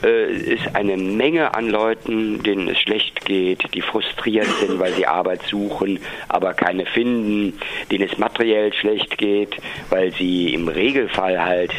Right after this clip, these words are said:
äh, nicht besonders viel Arbeitslosengeld oder, ähm, Arbeitslosengeld zwei, die so frühere Arbeitslosenhilfe, äh, bekommen, denen geht es schlecht. Ähm, zu den drei Millionen kommen dann aber noch eine ganze Reihe dazu,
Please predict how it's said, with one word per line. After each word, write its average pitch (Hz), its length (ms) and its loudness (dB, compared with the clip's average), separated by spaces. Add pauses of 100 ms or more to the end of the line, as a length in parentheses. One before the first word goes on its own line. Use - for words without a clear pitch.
äh, 87 280 2
nicht 101 260 -2
besonders 92 360 -2
viel 85 180 0
Arbeitslosengeld 85 1120 0
oder, 85 420 0 (480)
ähm, 85 420 0
Arbeitslosengeld 85 760 0 (120)
zwei, 80 480 4
die 85 100 -2
so - 120 -2 (140)
frühere 90 500 2
Arbeitslosenhilfe, 90 1040 0 (400)
äh, 113 220 6
bekommen, 120 640 0
denen 110 180 2
geht 107 160 2
es 104 120 0
schlecht. - 580 -2
Ähm, 101 280 -2 (400)
zu 143 80 2
den 135 140 2
drei 123 180 2
Millionen 131 640 2 (420)
kommen 131 320 2
dann 117 260 0
aber 156 280 -2
noch 147 260 -2
eine 147 140 0
ganze 139 360 -2
Reihe 135 300 2
dazu, 143 560 -2